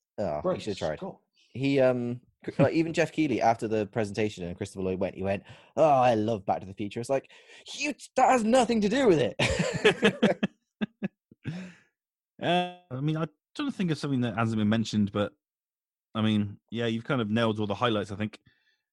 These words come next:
Speaker 3: Uh, Lego Star Wars looks fantastic. It looks like a very, looks like a massive project for them.
Speaker 1: Hmm.
Speaker 3: Um,
Speaker 2: Medal of
Speaker 3: it
Speaker 2: Honor was a,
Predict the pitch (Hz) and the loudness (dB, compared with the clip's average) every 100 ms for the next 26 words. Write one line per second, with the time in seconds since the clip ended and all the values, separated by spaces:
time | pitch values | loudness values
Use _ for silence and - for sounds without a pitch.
0 | _ 120 131 139 127 147 135 131 113 123 | _ -2 0 0 0 0 0 0 0 -4
1 | - 107 120 120 - 120 - _ - 110 | -6 -8 -6 -8 -6 -8 -10 _ -10 -6
2 | 113 104 104 101 120 117 107 104 _ _ | -6 -6 -8 -2 0 2 0 -2 _ _
3 | _ _ 143 - 107 110 170 - 98 87 | _ _ -12 -4 0 2 0 -2 -4 -6
4 | - - 127 117 92 - 87 92 _ _ | -20 -8 -4 -2 -4 -8 -10 -10 _ _
5 | - 120 110 82 - - 101 - 185 165 | -16 -12 -10 -12 -14 -8 -2 0 0 0
6 | 190 123 87 82 | 0 0 -4 -6